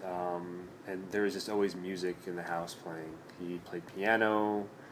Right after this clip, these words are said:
he sang, so I grew up in a musical environment somewhat. Um, at age fourteen, he bought me a guitar, and I was a bit timid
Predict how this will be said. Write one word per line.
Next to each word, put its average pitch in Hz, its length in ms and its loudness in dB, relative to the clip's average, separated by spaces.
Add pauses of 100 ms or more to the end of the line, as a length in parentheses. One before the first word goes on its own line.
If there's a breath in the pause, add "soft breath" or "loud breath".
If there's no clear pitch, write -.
(320 loud breath)
he 90 80 -6
sang, 101 720 2 (520 loud breath)
so 90 640 2
I 92 160 2
grew 92 220 2
up 87 120 -2
in 85 320 -2
a 85 460 -2
musical 90 320 -2
environment 85 500 2
somewhat. 85 720 -4 (540 loud breath)
Um, 87 460 -4 (480)
at 101 160 2
age 104 180 0
fourteen, 120 760 2
he 98 800 -4 (680 loud breath)
bought 101 180 6
me 104 120 2
a 98 40 4
guitar, 98 600 8
and 95 100 2
I 95 60 4
was 92 100 0
a 92 60 -4
bit 90 200 -2
timid 92 440 0